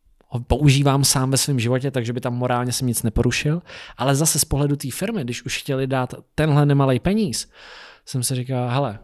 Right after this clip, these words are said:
karty na stůl, jestli o mě stojíte, vážím si toho, děkuju moc, ale projeďme si tímhle programem tenhle profil, porovnejme to s mým profilem,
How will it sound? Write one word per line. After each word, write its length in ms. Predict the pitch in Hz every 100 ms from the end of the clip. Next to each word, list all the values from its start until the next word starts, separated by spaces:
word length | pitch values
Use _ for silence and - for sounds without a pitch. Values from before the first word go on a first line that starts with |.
| -
karty 280 | 143 139 139
na 100 | 127
stůl, 200 | - 117
jestli 200 | - 156
o 40 |
mě 120 | 139
stojíte, 440 | 139 127 123 143 139
vážím 380 | 123 120 127
si 120 | 135 147
toho, 180 | 156
děkuju 320 | 151 135 151 135
moc, 300 | 113 - - - _ _ _ _ _
ale 540 | - 120 110 101 139 180 - _ _ _ _
projeďme 300 | 135 123 135
si 120 | 127
tímhle 220 | - 120 120
programem 400 | 127 123 127 123
tenhle 240 | 127 113
profil, 580 | - 107 - 156 220 240 208
porovnejme 420 | 131 123 123 120
to 100 | 120
s 80 | 113
mým 180 | 110 110
profilem, 600 | 117 - 139 143 214 214